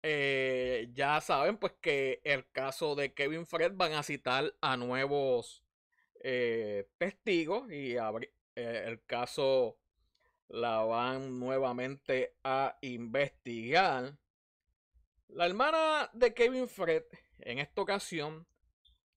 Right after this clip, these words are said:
dijo que, pues, ella tiene esos mensajes que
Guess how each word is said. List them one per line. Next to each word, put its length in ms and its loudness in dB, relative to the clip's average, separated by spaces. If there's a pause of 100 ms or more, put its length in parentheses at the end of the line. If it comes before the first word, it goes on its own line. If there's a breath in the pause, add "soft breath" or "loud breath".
dijo 800 -6
que, 160 0
pues, 680 -4
ella 340 0
tiene 500 -2 (320)
esos 320 -2
mensajes 640 -4 (120)
que 340 -2